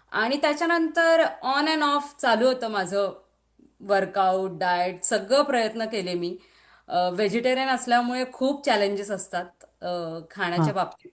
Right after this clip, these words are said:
Speaker 1: कारण आजकाल सगळ्यांना माहिती आहे प्रोटीन इनटेक पाहिजे
Speaker 2: हो.
Speaker 1: आणि, अ, अ, सगळंच कार्ब्स कमी आणि हे ते. सगळं ट्राय केलं सगळं.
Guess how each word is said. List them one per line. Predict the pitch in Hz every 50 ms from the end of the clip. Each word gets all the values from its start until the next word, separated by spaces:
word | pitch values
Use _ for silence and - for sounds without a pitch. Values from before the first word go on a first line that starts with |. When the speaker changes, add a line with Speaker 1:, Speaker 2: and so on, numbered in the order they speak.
| _ -
Speaker 1:
कारण | 190 185 196 190
आजकाल | 185 180 180 - - 202
सगळ्यांना | 190 208 196 175 175 180 196
माहिती | 202 190 175 180 175
आहे | 160 -
प्रोटीन | 180 180 180 175 175 180 180 180
इनटेक | 180 180 175 170 175 180 180 - -
पाहिजे | 170 156 165 160 160 175 175 175 170 170 - - - - - -
Speaker 2:
हो. | 156 147 139
Speaker 1:
आणि, | 127 160 175 170 170 175 - - - 180 175 175
अ, | 180 180 175 175 170 170 160 -
अ, | - 190 175 170 165 160 156 151 160 - -
सगळंच | - - 285 277 311 277 226 - -
कार्ब्स | - 226 196 196 196 175 170 - -
कमी | - 202 185 180 190 185
आणि | 185 180 180 180
हे | 180 180 170
ते. | - - 165 165
सगळं | - - 277 262 240 320 339 349
ट्राय | - 302 262 240 226
केलं | 226 214 196 185 196
सगळं. | 185 - 196 165 185 196